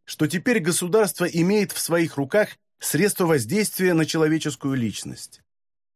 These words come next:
Мысль, что кто-то может менять твою личность вопреки твоей воле, несла страшную угрозу самоуважению. Следовало либо ответить на неё действием, либо вытеснить из сознания.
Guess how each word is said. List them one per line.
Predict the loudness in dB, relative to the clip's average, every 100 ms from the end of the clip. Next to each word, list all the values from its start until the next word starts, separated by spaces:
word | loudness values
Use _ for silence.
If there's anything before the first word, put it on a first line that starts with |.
| _ 0
Мысль, | 4 4 2 0
что | -2 -2 0
кто-то | 0 2 2
может | 0 0 0
менять | 2 2 0
твою | 2 2
личность | 2 0 0 -2 -2 _ -4
вопреки | 0 2 0 -2 -4
твоей | 0 2 4 2
воле, | 4 4 4 0 -2 _ 0
несла | 2 2 0
страшную | 0 0 2 2 0 0 0
угрозу | -2 0 2 2 -2
самоуважению. | -2 0 0 0 0 0 -2 -2 -6 -16 _ _ _ _ _ _ -8
Следовало | -4 2 2 2 2 2
либо | 2 2 2
ответить | 0 -2 -4 -2 -2 2
на |
неё | 2 2 0
действием, | 2 0 0 0 2 2 -4 -4
либо | 0 2 2
вытеснить | 2 0 0 -4 -2 -2 -2
из | -4 -2
сознания. | -2 -2 -4 -6 -10 -16